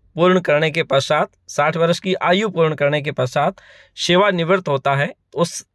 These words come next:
दरमियान उसे कौन-कौन से लाभ राज्य सरकार की ओर से देय होते हैं और कितना अमाउंट उन्हें दिया जाता है और उसकी गणना कैसे की जाती है। आज हम एक उदाहरण के माध्यम से समझेंगे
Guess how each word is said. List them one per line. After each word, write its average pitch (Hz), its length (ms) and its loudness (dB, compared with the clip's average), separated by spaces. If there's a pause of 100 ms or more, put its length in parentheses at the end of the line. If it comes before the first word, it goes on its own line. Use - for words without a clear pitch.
(120)
दरमियान 156 460 0
उसे 165 440 -4
कौन-कौन 156 420 0
से 156 140 -4
लाभ 139 400 0 (160)
राज्य 135 280 -2
सरकार 139 380 -2
की 139 140 -10
ओर 135 160 0
से 143 160 -6
देय 139 260 0
होते 135 320 -2
हैं 190 140 -2 (480)
और 131 220 4 (420)
कितना 214 560 0 (760)
अमाउंट 160 480 2 (560)
उन्हें 147 260 0
दिया 165 180 2
जाता 151 300 2
है 220 180 0 (240)
और 147 100 -2
उसकी 165 200 -2
गणना 156 420 2 (320)
कैसे 170 300 0
की 139 140 -6
जाती 113 320 -2
है। 107 200 -8 (360)
आज 170 160 2
हम 220 120 0
एक 226 120 2
उदाहरण 190 320 2
के 208 100 -2
माध्यम 180 320 2
से 190 140 -2
समझेंगे 151 520 -2